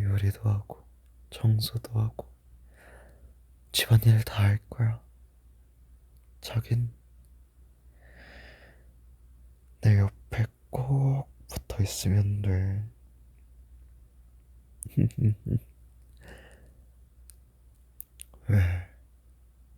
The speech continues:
저번에 말했잖아. 너 내 말 안 들으면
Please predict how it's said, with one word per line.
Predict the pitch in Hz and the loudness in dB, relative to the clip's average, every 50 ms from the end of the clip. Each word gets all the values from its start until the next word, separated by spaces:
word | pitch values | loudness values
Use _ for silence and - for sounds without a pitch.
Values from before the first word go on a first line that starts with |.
| _ - | _ -20
저번에 | - - - 107 107 107 107 | -10 -6 -2 0 2 2 4
말했잖아. | 101 98 95 95 104 - - - 117 110 107 101 101 101 104 104 - - - - - - - - - - - - - - - - _ _ - _ _ - _ - - - _ - - - - - - - - _ _ _ _ - - - - - - - _ _ _ _ - - - - - _ _ - _ - | 4 4 2 2 0 -4 -4 -2 -2 -2 0 -2 -4 -6 -8 -10 -14 -20 -20 -20 -20 -20 -20 -20 -20 -20 -20 -20 -20 -20 -20 -20 _ _ -20 _ _ -20 _ -20 -20 -20 _ -20 -20 -20 -20 -20 -20 -20 -20 _ _ _ _ -20 -20 -20 -20 -20 -20 -20 _ _ _ _ -20 -20 -20 -20 -20 _ _ -20 _ -2
너 | - 107 101 95 95 98 95 95 95 - - - - - - _ - - - _ _ _ - - _ _ - - - - _ _ - - _ - - - _ - - - - - - - - - - - - - - - _ - - - | 0 0 0 0 -2 -4 -6 -6 -8 -12 -16 -20 -20 -20 -20 _ -20 -20 -20 _ _ _ -20 -20 _ _ -20 -20 -20 -20 _ _ -20 -20 _ -20 -20 -20 _ -20 -20 -20 -20 -20 -20 -20 -20 -20 -20 -20 -20 -20 -20 -20 _ -14 0 4
내 | 104 98 | 4 6
말 | 92 92 95 95 | 6 6 6 4
안 | 90 90 90 90 | 4 2 2 0
들으면 | 90 90 87 90 87 87 87 87 85 85 85 | 0 0 2 2 2 0 0 0 -2 -2 -4